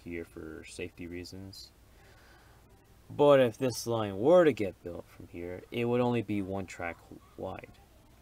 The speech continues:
because, uh, it wouldn't be, there's not enough space for two tracks.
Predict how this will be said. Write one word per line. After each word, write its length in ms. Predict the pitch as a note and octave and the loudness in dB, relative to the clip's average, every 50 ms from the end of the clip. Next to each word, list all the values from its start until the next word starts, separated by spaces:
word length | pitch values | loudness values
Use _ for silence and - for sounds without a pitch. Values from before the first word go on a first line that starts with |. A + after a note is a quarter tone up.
| _ - | _ -20
because, 420 | - - - G#2+ G2 F#2 F2+ F2 | -16 -8 -4 -4 -2 -2 -4 -4
uh, 380 | F2+ E2+ E2+ E2+ F2 E2+ E2 - - - - | -6 -8 -6 -6 -8 -8 -10 -10 -14 -14 -14
it 100 | A2 F#2+ | -12 -10
wouldn't 320 | F2+ F#2+ G2+ F#2+ F2+ E2+ | -8 -8 -8 -8 -8 -10
be, 380 | - F2+ F2+ F2 F2 E2+ - - _ _ _ _ _ _ - - | -14 -14 -14 -14 -14 -16 -16 -18 _ _ _ _ _ _ -20 -18
there's 240 | - F#2+ F#2 F2 - | -16 -16 -16 -14 -12
not 140 | F#2+ F#2 F2 | -12 -12 -12
enough 140 | F2+ F2 - | -12 -16 -16
space 280 | - - E2 E2 - - - | -16 -14 -14 -14 -14 -16 -18
for 320 | - F#2+ F#2+ - - - - - | -16 -16 -14 -14 -16 -18 -20 -20
two 140 | - - F2 | -20 -18 -18
tracks. 560 | - - - - - - _ - - - - | -16 -16 -16 -18 -18 -18 _ -20 -20 -20 -20